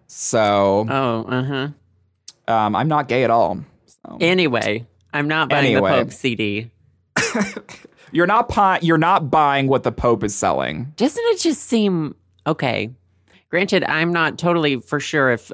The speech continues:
Speaker 2: if other popes have released it or not, but the, just the fact that it's, like, progressive rock, doesn't this just seem like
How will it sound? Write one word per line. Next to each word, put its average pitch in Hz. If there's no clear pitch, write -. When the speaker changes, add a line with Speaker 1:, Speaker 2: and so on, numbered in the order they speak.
Speaker 2:
if 127
other 131
popes 120
have 110
released 113
it 117
or 110
not, 101
but 127
the, 120
just -
the 349
fact 151
that 165
it's, 143
like, 120
progressive 120
rock, 104
doesn't 220
this 220
just 190
seem 165
like 123